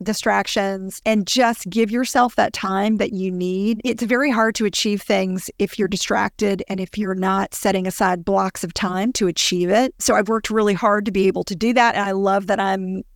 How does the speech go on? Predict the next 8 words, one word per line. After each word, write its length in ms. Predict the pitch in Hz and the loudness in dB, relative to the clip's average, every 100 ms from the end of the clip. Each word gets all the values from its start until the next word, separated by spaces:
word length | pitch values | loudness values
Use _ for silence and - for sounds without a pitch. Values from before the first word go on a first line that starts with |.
| - | -2
I'm 160 | 208 - | 0 0
able 380 | 220 214 214 202 | 0 2 2 0
to 680 | - - 202 190 190 180 170 _ - | 0 0 2 2 2 0 -2 _ -8
have 260 | - 190 | 0 0
very 640 | 196 185 196 202 196 196 - | 0 -2 0 2 2 0 -4
productive, 840 | - 175 - - - 185 190 180 - _ _ _ | -4 -4 0 0 0 0 0 -4 -10 _ _ _
focused 640 | - - 208 190 214 - - | -16 -2 0 2 0 -2 -6
periods 840 | - 190 185 185 185 208 - | -2 0 2 2 0 -2 -8